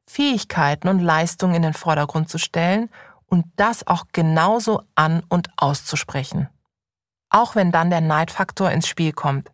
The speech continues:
mit Sprüchen wie, "Halt dich zurück, du bist noch nicht so weit, überdreh nicht gleich." Wie oft musste ich mir solche Vorwürfe anhören?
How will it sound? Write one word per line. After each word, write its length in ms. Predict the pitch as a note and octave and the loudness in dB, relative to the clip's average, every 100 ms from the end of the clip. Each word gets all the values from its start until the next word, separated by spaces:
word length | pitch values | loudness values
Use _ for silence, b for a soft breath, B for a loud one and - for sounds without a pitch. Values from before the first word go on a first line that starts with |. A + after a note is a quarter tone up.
| _ | _
mit 140 | E3+ | -6
Sprüchen 480 | - F3 E3 E3 D#3 | -2 -4 0 0 0
wie, 240 | D#3 D3+ b b b | -2 -4 b b b
"Halt 260 | - G3 G3+ | -2 -2 -2
dich 160 | G3 - | -8 -6
zurück, 480 | - F3 F3 - - _ _ _ | -4 -2 -4 -6 -20 _ _ _
du 100 | - | -6
bist 300 | F3+ - - | -2 -2 0
noch 120 | F3+ D#3 | 0 0
nicht 180 | D3 | 0
so 160 | - D3 | -4 -4
weit, 380 | C#3+ - - - _ _ - | -4 -6 -10 -18 _ _ 0
überdreh 560 | A3+ G3 E3+ D#3 D3 | 4 4 2 0 2
nicht 220 | D3 C#3 | 0 -2
gleich." 500 | - B2 F#2 C#3+ - _ _ _ _ _ _ _ _ | -2 -2 -2 -6 -12 _ _ _ _ _ _ _ _
Wie 420 | F3 G#3 A#3 A3+ | 0 2 2 0
oft 400 | - D#3+ E3+ - | 0 2 2 0
musste 260 | D#3+ E3 - | -2 -2 -4
ich 140 | B2+ | -4
mir 120 | E3 D#3 | -2 0
solche 320 | D#3 D#3+ E3+ | 0 0 -4
Vorwürfe 600 | - D3 C#3 D3+ - - | -4 -4 -2 -2 -2 0
anhören? 520 | C#3 C3+ C#3 C#3+ D3 | 0 0 -2 -2 -6